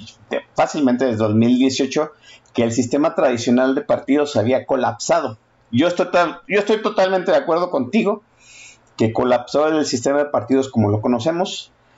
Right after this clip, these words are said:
que los partidos, este, de oposición, estamos hablando principalmente de pri, pan, en su momento P R D, ahora desplazado por Movi-, Movimiento Ciudadano, eh, no, no entendieron,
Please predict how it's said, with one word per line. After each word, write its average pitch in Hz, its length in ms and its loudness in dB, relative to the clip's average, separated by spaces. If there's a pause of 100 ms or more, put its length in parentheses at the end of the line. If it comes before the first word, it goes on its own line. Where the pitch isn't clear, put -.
(320)
que 113 220 2
los 117 180 -2
partidos, 139 1000 0
este, 104 340 -2
de 107 140 2
oposición, 113 760 0 (420)
estamos 107 460 -2
hablando 113 360 0
principalmente 113 1120 2
de 107 140 2
pri, 135 320 0
pan, 127 380 2 (400)
en 107 160 0
su 113 140 0
momento 120 560 2
P 131 100 2
R 120 220 4
D, 131 160 4
ahora 127 200 4
desplazado 117 560 0
por 110 140 -2
Movi-, 104 280 2
Movimiento 107 440 2
Ciudadano, 151 560 2 (400)
eh, - 160 -10 (200)
no, 160 400 2
no 156 420 4
entendieron, 208 720 0